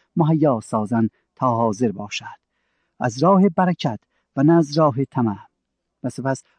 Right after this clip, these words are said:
آیهٔ شش می‌گوید: «اما خلاصه این است، اما خلاصه این است، یا نتیجهٔ این کلام این است، هر که با بخیلی بکارد، با بخیلی هم درو کند، و هر که با برکت بکارد،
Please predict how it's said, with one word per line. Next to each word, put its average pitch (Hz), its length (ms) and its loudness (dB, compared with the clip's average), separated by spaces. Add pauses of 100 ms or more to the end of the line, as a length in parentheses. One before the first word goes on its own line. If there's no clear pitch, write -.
(100)
آیهٔ 127 220 2
شش 139 320 -2
می‌گوید: 131 340 2 (340)
«اما 175 340 4
خلاصه 170 720 2
این 107 180 2
است، - 320 -16 (540)
اما 196 360 6
خلاصه 180 540 2
این 139 240 0
است، - 240 -20 (220)
یا 147 140 0
نتیجهٔ 156 480 0
این 208 140 4
کلام 180 360 4
این 123 140 4
است، 104 220 -10 (340)
هر 190 220 -4
که 220 220 4
با 175 280 4 (120)
بخیلی 165 460 2
بکارد، 226 480 2 (480)
با 131 280 2
بخیلی 131 440 0
هم 175 260 2 (300)
درو 190 340 4
کند، 101 320 -10 (420)
و 127 100 -2
هر 135 100 -2
که 143 200 -2
با 127 280 2
برکت 123 460 0 (100)
بکارد، 120 460 -4